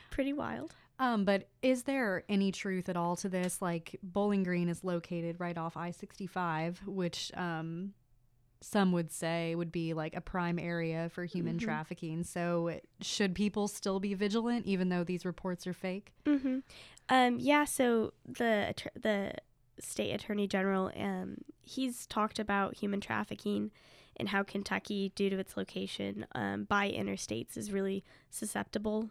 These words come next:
Speaker 1: to human trafficking. Um, and it's definitely an issue, um, definitely an issue for students. Um, and then, um, W K U P D, uh, public informant officer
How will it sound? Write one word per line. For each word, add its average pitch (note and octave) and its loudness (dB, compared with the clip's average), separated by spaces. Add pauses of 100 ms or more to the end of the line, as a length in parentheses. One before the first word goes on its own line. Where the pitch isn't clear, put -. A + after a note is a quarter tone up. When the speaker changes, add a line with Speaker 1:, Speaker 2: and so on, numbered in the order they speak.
(120)
Speaker 1:
to A3 -4
human A#3 0
trafficking. B3 -2 (560)
Um, G#3 4
and A3 2
it's G#3+ -2
definitely G#3+ 2
an G3 2
issue, G#3 0
um, G3 -2 (380)
definitely G#3 2
an G3 2
issue G3+ 0
for F#3+ -4
students. G3+ -2 (220)
Um, G3+ -2 (100)
and A#3+ 0
then, G#3+ 2 (560)
um, G3+ -2
W A3+ 4
K A#3 -2
U G#3+ 0
P G#3 -4
D, G3+ 0 (360)
uh, F#3+ -6 (300)
public G3+ -2
informant G3 -2
officer G3 -2